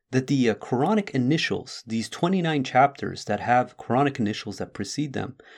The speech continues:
that they, uh, consistently end up becoming multiples of nineteen in their respective chapters. And this validated every letter, every word, every verse, every surah of the Quran. And by this, I was absolutely taken back.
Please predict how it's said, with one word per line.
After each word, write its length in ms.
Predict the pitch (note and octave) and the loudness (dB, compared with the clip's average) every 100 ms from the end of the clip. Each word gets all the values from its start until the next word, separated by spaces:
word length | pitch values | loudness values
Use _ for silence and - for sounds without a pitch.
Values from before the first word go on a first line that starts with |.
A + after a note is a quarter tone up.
| - - - | -20 -20 4
that 180 | C#3+ D3 | 4 6
they, 340 | C#3+ B2+ - - | 2 0 -4 -4
uh, 320 | A#2 G#2+ G2+ - | -2 -2 -4 -4
consistently 840 | - B2+ - C4 - C3+ G2+ F#2+ - | 0 0 0 -2 0 0 0 -4 -2
end 220 | F#3 G#3+ | 4 4
up 140 | G3+ - | 4 -2
becoming 440 | C3 - F3 G#2 | -6 -6 -6 -2
multiples 500 | G#2+ F#3+ G3 D3 A#2+ | 0 0 0 0 0
of 100 | G#2 | 0
nineteen 580 | G2+ G2+ - F#3 G3+ G3 - - _ _ | -4 -4 -4 -2 0 -2 -6 -20 _ _
in 220 | G3+ A3+ | 8 8
their 140 | F3+ D#3+ | 6 2
respective 560 | C#3 - D3+ C#3+ C#3 | 0 0 -4 -2 -4
chapters. 640 | - F#3+ G#3 - - - - _ - - - | 0 -2 -2 -8 -10 -10 -20 _ -20 -6 6
And 140 | G3+ | 8
this 160 | A3+ - | 8 6
validated 640 | D3+ G#3 F#3+ C3 G#2 - | 4 4 2 0 -2 -2
every 420 | D#3+ D#3+ F3+ D#3+ - _ _ A#2 | 0 0 0 -2 -6 _ _ -2
letter, 380 | A#2+ F3 F3 | 2 4 2
every 260 | - A#2+ A2 | 0 -2 -2
word, 520 | F#2+ C3 F#3 F3 D#3 - | 0 2 2 0 -6 -8
every 240 | A2 A2+ | -4 -4
verse, 440 | F#2 A#2 F3 E3 - | -4 -4 -4 -4 -4
every 200 | G#2+ G2+ | -4 -4
surah 440 | - F3 F#3+ F3 | -4 -2 0 -2
of 180 | - - | -4 -8
the 80 | G#2+ | -8
Quran. 480 | - G2 A#2 G#2+ - _ - - - _ _ _ | -6 -2 -2 -2 -8 _ -20 -20 -20 _ _ _
And 120 | D3 | 4
by 140 | C#3 D3 | 6 6
this, 280 | F3 B3 - | 6 4 4
I 100 | D3+ | 2
was 200 | C#3 C3 | 2 2
absolutely 760 | D#3 F3 - E3+ D#3+ - D3 | 2 0 -2 0 0 0 -2
taken 400 | B2+ - C3 B2+ | -2 -4 -2 -2
back. 360 | F#2+ F#2+ F2+ - | 0 -2 -4 -8